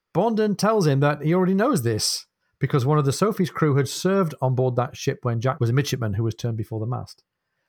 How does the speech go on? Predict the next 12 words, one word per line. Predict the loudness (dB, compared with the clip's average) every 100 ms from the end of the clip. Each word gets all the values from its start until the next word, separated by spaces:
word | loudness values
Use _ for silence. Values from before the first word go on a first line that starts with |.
| _ _ _ _
And | -2 -2 -4 -12 _ _
a | -2
little, | 2 2 0 -2
another | 0 2 4
moment | 4 4 2
of | 0 0
self-realization | 2 2 2 2 4 2 2 0
and | 0
self-awareness | -2 0 0 0 -2 -2
here | -2 0
for | 0
Jack, | -2 -2